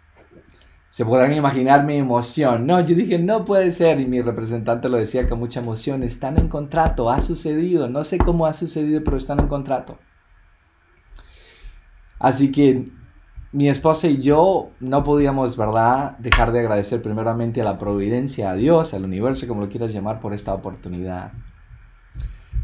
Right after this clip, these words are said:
Lo más impactante de esto es que cuando hablamos con nuestro vecino, que era muy amigo de la vendedora, nos dijo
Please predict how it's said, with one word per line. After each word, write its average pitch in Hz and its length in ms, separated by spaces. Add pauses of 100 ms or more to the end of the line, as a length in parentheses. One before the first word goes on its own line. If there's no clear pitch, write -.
(380)
Lo 123 200
más 131 320
impactante 117 680
de 95 240
esto - 280 (1600)
es 117 300
que 95 480 (1500)
cuando 165 400
hablamos 139 440
con 101 240
nuestro 135 460
vecino, 107 540
que 107 180
era 120 140
muy 143 260
amigo 117 360
de 101 100
la 95 140
vendedora, 101 640
nos 92 260
dijo 113 400